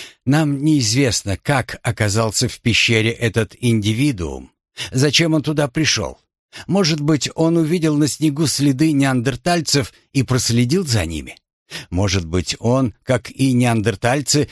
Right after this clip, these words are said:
искал лучшее место или бежал от кого-то. Может быть, его изгнали соплеменники. Как бы то ни было, в отличие от неандертальского семейства, он не располагал никакой собственностью.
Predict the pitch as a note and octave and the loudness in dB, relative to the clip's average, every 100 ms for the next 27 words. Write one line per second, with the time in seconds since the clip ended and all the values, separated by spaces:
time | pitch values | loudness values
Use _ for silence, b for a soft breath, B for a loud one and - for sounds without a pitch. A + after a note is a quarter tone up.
0 | B C#3 - - D3 C#3 C3+ D#3+ - C#3 | B -2 0 2 2 2 2 2 0 2
1 | C3 B2+ D#3+ - - A#2+ C3 B2+ B2 G#2+ | 4 4 2 -2 -2 0 2 2 2 2
2 | A2+ G2 F3 F3+ - - F2+ D2+ C#2 - | 0 2 0 -2 -8 -6 -4 -4 -6 -10
3 | - _ _ _ B B D#2+ F2 E2+ D2+ | -20 _ _ _ B B -2 0 0 -2
4 | D#2 G2+ - F#2 F2 E2 E2 G2 G2+ F2 | 0 0 -2 -4 -2 0 0 -2 -2 -4
5 | F#2 E2+ G2 F#2+ G2 G2+ A2+ E3+ E3+ F2+ | -2 0 0 0 -2 0 2 2 0 -4
6 | - C#2+ _ _ _ _ _ B B - | -10 -20 _ _ _ _ _ B B -2
7 | C#3 B2+ A#2+ A2 A#2+ A#2+ G#2 F2+ B B | 0 0 0 2 2 2 0 0 B B
8 | A2 A#2 D#3+ E3 - C#3 C#3+ C3+ A2 C3 | -4 -2 0 0 2 0 0 -4 -2 0
9 | C3 A#2+ C3 D3 C#3 - A#2+ A#2 - C3 | 0 0 -2 0 0 -2 0 0 2 2
10 | D#3 D#3 - C3+ B2 b - D#3+ E3+ D#3 | 4 2 0 0 0 b -2 0 2 2
11 | D3 C#3+ - C#3 C#3 C#3 D#3+ D3 C#3 D3 | 2 0 -2 -2 0 0 2 2 2 -2
12 | - G#2+ F2 G2+ E2 - F2+ D#2 - - | -2 -2 0 -2 -4 -8 -6 -4 -4 -6
13 | C#2+ | -12